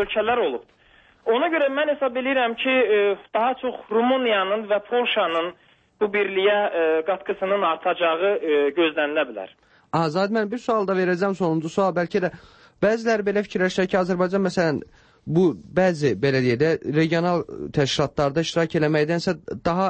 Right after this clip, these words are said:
Speaker 2: əvvəllər yaradılan və, belə deyək, həm iqtisadi cəhətdən daha sərfəli ola biləcək, həm də milli cəhətdən, belə deyək, daha yaxın olan, məsələn, Türk Dövlətləri Birliyində fəaliyyətini gücləndirib, oradan real nəticələr, daha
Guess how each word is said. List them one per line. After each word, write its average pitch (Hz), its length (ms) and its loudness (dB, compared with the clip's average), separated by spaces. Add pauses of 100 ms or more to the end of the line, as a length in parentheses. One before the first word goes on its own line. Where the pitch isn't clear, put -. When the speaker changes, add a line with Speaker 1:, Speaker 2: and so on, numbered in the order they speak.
(140)
Speaker 2:
əvvəllər 151 420 0
yaradılan 143 480 0
və, 156 160 0
belə 147 320 0
deyək, 143 140 -2
həm 165 180 0
iqtisadi 139 460 -4
cəhətdən 123 500 0 (320)
daha 135 200 0
sərfəli 123 400 0
ola 123 160 0
biləcək, 135 300 -2
həm 156 140 -2
də 151 100 2
milli 151 260 -4
cəhətdən, 113 520 0
belə 113 220 2
deyək, 120 160 -2
daha 139 220 2
yaxın 131 220 -2
olan, 135 220 0
məsələn, 135 200 -2
Türk 135 140 -6
Dövlətləri 127 480 0
Birliyində 123 460 2 (760)
fəaliyyətini 131 480 0
gücləndirib, 131 560 0
oradan 151 320 2
real 117 240 0
nəticələr, 117 460 0
daha 131 180 0